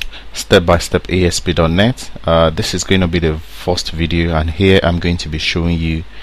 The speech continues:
uh, how easy it is to create your first website. Um, I hope you've downloaded the, uh, Visual Web Developer two thousand and eight, which I'm sho-, which I'm going to be using. The Express Edition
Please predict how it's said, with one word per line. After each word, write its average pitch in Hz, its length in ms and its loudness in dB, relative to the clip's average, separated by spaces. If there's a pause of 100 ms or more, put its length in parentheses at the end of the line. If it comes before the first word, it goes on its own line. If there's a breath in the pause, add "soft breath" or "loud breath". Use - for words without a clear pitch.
(420 loud breath)
uh, 78 260 2
how 90 340 4
easy 85 360 -2
it - 180 -6
is 82 200 -2
to - 100 -4
create 80 560 -2
your 80 100 -4
first - 560 -2 (500 loud breath)
website. 78 800 0 (540 loud breath)
Um, 85 280 2
I 78 60 0
hope 107 260 4
you've 87 220 0
downloaded 90 540 2
the, 80 300 0
uh, 78 280 0 (1120)
Visual 85 440 2
Web 80 260 0
Developer 80 460 0
two - 180 -4
thousand 76 320 -2
and 73 120 -2
eight, 78 380 -4
which - 200 -6
I'm 78 120 -2
sho-, - 340 -4
which 85 220 -6
I'm 80 160 -2
going 80 160 -2
to 78 100 -6
be 80 100 -4
using. 80 380 -2 (100)
The 76 140 -2
Express - 380 0
Edition 76 480 0